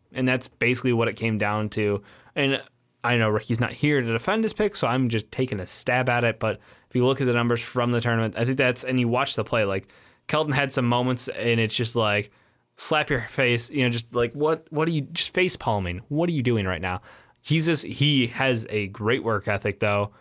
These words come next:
Uh, he's strong, he's long. I think that, you know, talent-wise, I don't know if he's ever gonna hit his top potential, but at his floor, you know, he's like a,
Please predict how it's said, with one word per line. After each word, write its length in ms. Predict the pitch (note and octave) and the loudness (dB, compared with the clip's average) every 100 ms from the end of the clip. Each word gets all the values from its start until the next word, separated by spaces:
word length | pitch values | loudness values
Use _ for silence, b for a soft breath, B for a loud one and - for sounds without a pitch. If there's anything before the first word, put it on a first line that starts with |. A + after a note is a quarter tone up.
| b - | b -4
Uh, 340 | A2 G#2 G2+ | 0 2 0
he's 200 | A2+ G#2 | -2 -2
strong, 540 | - C3+ C3+ C3 B2+ | -2 2 2 2 0
he's 260 | B2 A2 G#2 | -2 -4 -2
long. 480 | A2+ A#2 A2+ A2+ G#2+ b b _ | 0 2 2 0 -6 b b _
I 120 | A2 | -4
think 240 | G#2 C#3+ C#3+ | 0 0 2
that, 280 | C3+ A2+ - | 0 0 -2
you 120 | - B2 | -2 0
know, 220 | G#2+ - _ _ _ | 0 -4 _ _ _
talent-wise, 880 | - - E3 F3 G#2 A#2+ A2+ A2 A2+ b b b - | -6 -2 0 0 0 2 2 0 -4 b b b -2
I 100 | C3 | 0
don't 220 | C#3+ B2+ | 2 2
know 260 | B2+ C3+ C3+ | 2 2 2
if 160 | B2 | 0
he's 180 | C3+ A#2+ | 0 2
ever 180 | A#2+ B2 | 2 2
gonna 200 | A#2+ A2+ | 0 0
hit 180 | A#2+ B2+ | 0 0
his 140 | A2+ | 0
top 220 | B2 B2 | -2 -4
potential, 540 | - B2+ C3+ E3+ F3 b b b b _ | -2 -2 0 0 -2 b b b b _
but 140 | C3 B2 | -2 0
at 240 | C3 C3+ | 2 2
his 220 | C3 B2 | 2 0
floor, 420 | - - A#2+ C3 D3+ | -2 -2 0 2 2
you 120 | C3 | 2
know, 200 | A2+ A2+ | 2 0
he's 240 | B2 B2 | 0 0
like 160 | B2 A#2 | 0 0
a, 200 | G2+ | -2